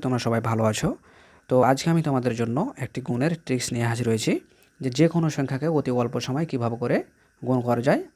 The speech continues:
আমরা আজকের ভিডিওতে সেটি দেখব। তো এর আগে আমি তোমাদের বিভিন্ন সংখ্যা দিয়ে কীভাবে অল্প সময় গুণ করা যায়, তারই আমরা ভিডিওগুলো অনেক আগে দিয়েছি। যারা সে ভিডিওগুলো দেখোনি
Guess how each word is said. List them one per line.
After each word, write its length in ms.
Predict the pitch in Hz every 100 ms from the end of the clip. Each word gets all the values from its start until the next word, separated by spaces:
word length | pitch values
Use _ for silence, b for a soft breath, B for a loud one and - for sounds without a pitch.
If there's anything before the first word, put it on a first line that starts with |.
| -
আমরা 160 | 123 123
আজকের 220 | 120 165 123
ভিডিওতে 320 | 120 120 120 370 -
সেটি 180 | 165 165
দেখব। 180 | 131 117 104 - B B B -
তো 40 | - 180
এর 80 | 185
আগে 100 | 175 147
আমি 80 | 135
তোমাদের 260 | 131 127 165 240
বিভিন্ন 240 | 135 139 143 147
সংখ্যা 220 | 131 127
দিয়ে 100 | 139 165
কীভাবে 300 | 139 127 151 359 _ _ _ _ -
অল্প 180 | 135 135 127
সময় 180 | 127 123
গুণ 100 | 127 123
করা 120 | 123 123
যায়, 120 | 185
তারই 160 | 127 123 120
আমরা 120 | 123 123
ভিডিওগুলো 340 | 123 117 120 113
অনেক 140 | 113 117
আগে 120 | 117 117
দিয়েছি। 240 | 117 180 381 b b b b b b b _ _ -
যারা 260 | 135 131 123
সে 80 | 131
ভিডিওগুলো 320 | 131 131 120 120 120
দেখোনি 280 | 135 151